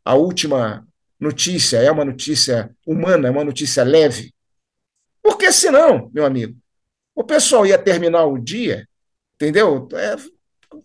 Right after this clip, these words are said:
pra, pra enlouquecer o fim, estragar o fim de semana.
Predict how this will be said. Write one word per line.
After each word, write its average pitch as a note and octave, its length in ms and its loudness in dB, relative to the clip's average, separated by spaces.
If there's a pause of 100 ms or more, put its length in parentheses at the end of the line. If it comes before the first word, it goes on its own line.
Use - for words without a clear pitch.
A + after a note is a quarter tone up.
pra, F4+ 300 2
pra C#4 140 6
enlouquecer C4+ 420 4
o B3 40 6
fim, A3 120 -4
estragar A3+ 380 2
o - 20 6
fim D4+ 160 -4
de - 60 -8
semana. F#3+ 480 -4